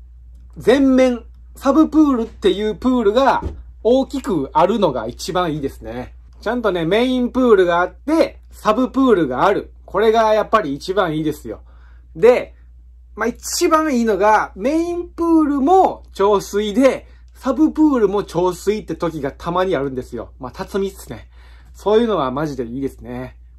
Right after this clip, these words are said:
まあまあ、サブプールが二十五でもちゃんとあるのが一番う-、嬉しいんですけどね。サブプール大事です。ちょっと待って。俺今日さ、半振り、絶対ベスト出る。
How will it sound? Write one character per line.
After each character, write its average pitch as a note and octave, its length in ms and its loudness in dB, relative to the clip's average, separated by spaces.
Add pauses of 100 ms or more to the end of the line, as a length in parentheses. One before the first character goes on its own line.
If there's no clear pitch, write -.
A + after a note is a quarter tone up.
(420)
ま F3+ 140 -2
あ F3 40 -2
ま F3 100 0
あ、 D#3+ 40 -2
サ C4 140 2
ブ D#4 120 2
プ E4+ 80 -2
ー E4 80 2
ル A3+ 100 2
が F#3 80 0
二 A#3 120 0
十 B3+ 180 -2
五 G#3+ 120 2
で A3+ 100 2
も E3 140 -4
ち - 60 -10
ゃ F#3+ 80 -2
ん G#3+ 80 -8
と D3 80 -2
あ D#3+ 80 0
る A3 80 -6
の F3+ 120 -6
が B2 80 -8
一 C3 220 -10
番 E3 260 -6 (140)
う-、 E3 100 -6
嬉 A3+ 320 -6
し - 40 -12
い - 40 -8
ん - 20 -4
で C#3 80 -4
す - 80 -20
け C3 60 -10
ど A#2+ 80 -12
ね。 F#3+ 200 -10 (580)
サ - 160 -4
ブ F3 120 -8
プ G3 80 -2
ー E3+ 40 2
ル C#3 60 -6
大 D3+ 180 -4
事 E3+ 80 -10
で D#3+ 80 -8
す。 - 220 -20 (3500)
ち - 80 -4
ょ A#3+ 40 4
っ - 20 -4
と G3+ 100 4
待 D#3+ 140 2
っ - 40 -10
て。 D3 280 0 (400)
俺 F3+ 220 6
今 D3+ 220 0
日 C3+ 60 -8
さ、 C#3 340 0 (260)
半 E3+ 240 0
振 E3+ 160 -4
り、 F#3 300 2 (500)
絶 F#3+ 400 4
対 F#3 260 4
ベ F3+ 160 4
ス - 80 -16
ト C#3+ 40 -12
出 C#3+ 100 2
る。 C3+ 200 -4